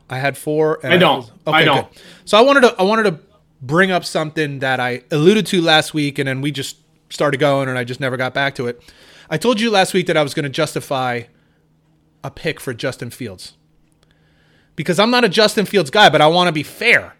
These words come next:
Speaker 1: I don't, I'm not gonna sit here and tell you I think he's, like, garbage or something like that. I just like Zach Wilson better. I like Trevor Lawrence better. But I'm gonna make a case, and I think a really good case, for Justin Fields high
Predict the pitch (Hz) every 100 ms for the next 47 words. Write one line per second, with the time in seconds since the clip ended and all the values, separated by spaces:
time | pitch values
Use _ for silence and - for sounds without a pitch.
0 | _ - 165 170 175 170 175 175 160 208
1 | 175 170 147 135 170 151 131 165 - 147
2 | - 117 _ - 113 240 98 107 113 -
3 | 131 123 117 117 - 120 147 156 170 165
4 | 131 151 147 151 139 - 117 139 202 117
5 | 110 _ _ _ _ _ _ _ _ _
6 | _ - 151 151 147 151 143 135 123 107
7 | - 185 127 113 _ _ _ - - 240
8 | 240 208 196 - 175 151 - - _ _
9 | _ _ _ _ - 165 180 196 180 156
10 | 156 143 190 185 135 127 - 131 156 143
11 | 131 - 214 120 - - _ _ - -
12 | 180 226 156 113